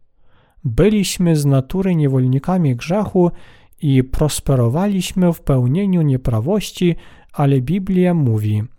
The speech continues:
Dzięki jednak niech będą Bogu za to,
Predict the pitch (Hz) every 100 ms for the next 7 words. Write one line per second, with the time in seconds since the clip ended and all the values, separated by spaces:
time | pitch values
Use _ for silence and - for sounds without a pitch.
0 | _ _ - - 117 160 208 196 190 175
1 | 170 160 156 156 - 139 117 113 156 190
2 | 180 151 127 160 175 135 113 165 202 202
3 | 127 113